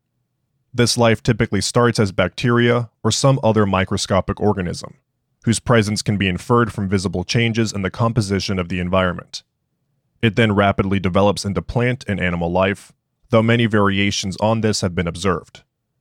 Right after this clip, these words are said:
Time within S C P thirty forty-four flows at a highly accelerated rate, though this acceleration does not solely account for the speed at which life develops, suggesting some form of guided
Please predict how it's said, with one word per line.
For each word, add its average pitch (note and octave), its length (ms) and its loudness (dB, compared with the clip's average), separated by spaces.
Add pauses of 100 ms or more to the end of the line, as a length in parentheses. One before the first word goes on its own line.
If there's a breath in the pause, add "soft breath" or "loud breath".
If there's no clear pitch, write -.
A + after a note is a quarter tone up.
(520)
Time A#2 220 2
within A#2 320 2
S F#2+ 220 -2
C G2+ 160 -6
P G2 240 -4
thirty F2+ 300 -4
forty-four G#2 680 -2
flows B2 460 0
at G#2+ 120 0
a F#2+ 60 0
highly G2+ 380 0
accelerated F2+ 640 -4
rate, F#2 280 -2 (480)
though A2+ 200 2
this A2+ 180 0
acceleration G#2+ 640 0
does F#2+ 160 -4
not G2+ 180 -2
solely G2+ 380 -2
account A#2 400 -4
for F#2+ 60 -6
the F2+ 100 -4
speed G#2 320 -2
at - 100 -4
which F#2 180 -4
life F2+ 220 -4
develops, F2 640 -4 (260)
suggesting B2 580 -2
some F#2+ 240 -2
form A#2 360 0
of G2 160 -2
guided A#2 440 0